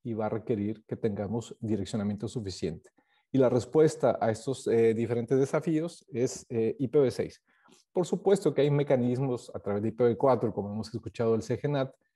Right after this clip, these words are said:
que podrían favorecer, eh, temporalmente algún, algún proyecto. Pero, eh, debemos,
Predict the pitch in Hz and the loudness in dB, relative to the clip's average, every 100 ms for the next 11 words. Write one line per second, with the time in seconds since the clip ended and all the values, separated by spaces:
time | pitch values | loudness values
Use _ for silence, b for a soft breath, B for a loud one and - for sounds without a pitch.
0 | _ - 113 117 110 117 135 135 131 110 | _ -4 -2 2 2 4 2 0 0 2
1 | 107 101 - 143 117 104 _ _ _ _ | 2 0 0 2 2 -2 _ _ _ _
2 | - 95 95 92 92 - _ _ - 131 | -10 -6 -4 -6 -8 -16 _ _ 0 0
3 | 127 135 123 120 117 113 139 139 - 117 | 2 4 4 2 0 -2 -2 -4 -4 -8
4 | 101 110 110 113 110 110 107 113 107 123 | -4 -2 -2 -2 -4 -4 -4 -2 0 2
5 | 110 - 92 _ _ _ _ - 127 135 | 2 0 -18 _ _ _ _ 0 4 6
6 | 156 - 123 110 107 104 104 101 101 - | 4 2 -2 2 2 4 4 2 0 -6
7 | - _ - 117 117 120 131 131 - | -16 _ -2 0 2 2 0 -4 -8